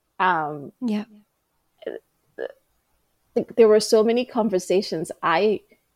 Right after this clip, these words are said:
Speaker 1: I had yet to be privy to that were not in the mainstream and that were not in a space that was accessible to me
Speaker 2: Mm-hmm.
Speaker 1: that I think would have been use-, so useful for me at the time. But I came in and it was very much,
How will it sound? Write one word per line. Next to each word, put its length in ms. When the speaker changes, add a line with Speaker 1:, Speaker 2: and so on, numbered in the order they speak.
Speaker 1:
I 120
had 320
yet 380
to 100
be 140
privy 500
to 260
that 160
were 100
not 220
in 80
the 100
mainstream 640
and 80
that 120
were 140
not 220
in 100
a 60
space 360
that 140
was 140
accessible 600
to 220
me 220
Speaker 2:
Mm-hmm. 400
Speaker 1:
that 180
I 60
think 440
would 140
have 100
been 220
use-, 200
so 160
useful 580
for 220
me 200
at 80
the 80
time. 540
But 240
I 140
came 380
in 200
and 280
it 120
was 260
very 300
much, 560